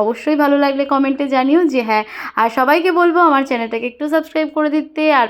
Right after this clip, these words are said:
পাশে থাকো, আর বেল আইকনটা কিন্তু প্রেস করতে একদম ভুলবে না, তাতে আমি ভিডিও ছাড়লে তোমাদের কাছে পৌঁছাবে। আর তোমাদের যাদের যাদের আমার ভিডিও ভালো লাগছে, অবশ্যই লাইক, কমেন্ট, শেয়ার করতে একদম ভুলবে না। আমার কিন্তু একটা পেজ রয়েছে সুস্মিতা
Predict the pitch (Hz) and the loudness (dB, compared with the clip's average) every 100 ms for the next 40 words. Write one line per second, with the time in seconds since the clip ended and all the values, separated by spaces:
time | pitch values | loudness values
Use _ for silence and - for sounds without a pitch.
0 | - 233 269 285 277 285 285 - 208 202 | 0 -2 -2 -4 -4 -2 0 0 0 0
1 | 240 262 285 285 302 302 294 294 311 285 | -2 0 0 0 0 0 -4 -4 -4 -4
2 | 254 269 - 285 285 262 277 294 311 302 | -6 -6 -8 -2 -2 -2 0 2 2 2
3 | 277 190 - - 311 - 220 - 202 247 | 2 0 -4 -20 -16 -10 -2 0 2 4
4 | 320 320 339 349 349 339 339 320 320 320 | 4 4 4 2 2 2 2 2 2 2
5 | 320 339 320 320 311 320 330 427 - - | 0 0 0 0 2 0 0 -2 -6 -8
6 | - 220 - 254 262 277 302 262 226 247 | -2 -2 -2 -2 0 2 0 0 0 -2
7 | 254 285 311 269 233 226 233 240 233 233 | -2 0 2 2 0 -4 -4 -2 0 0
8 | 254 262 262 - 320 - 220 240 269 320 | 2 0 -2 -6 -4 -2 -2 -2 -4 -2
9 | 302 220 202 208 226 220 226 - 240 240 | 0 0 -2 -4 -10 -8 -8 -6 -6 -6
10 | 269 302 220 202 208 247 233 254 247 262 | -4 0 0 -2 -6 -6 -4 -4 -2 0
11 | 320 - - - 233 269 311 320 339 330 | 0 -2 -12 -2 0 2 2 0 0 0
12 | 339 330 294 285 285 311 302 320 320 320 | 0 0 -2 0 0 0 0 -2 0 0
13 | 311 277 - 269 | -2 -8 -8 -6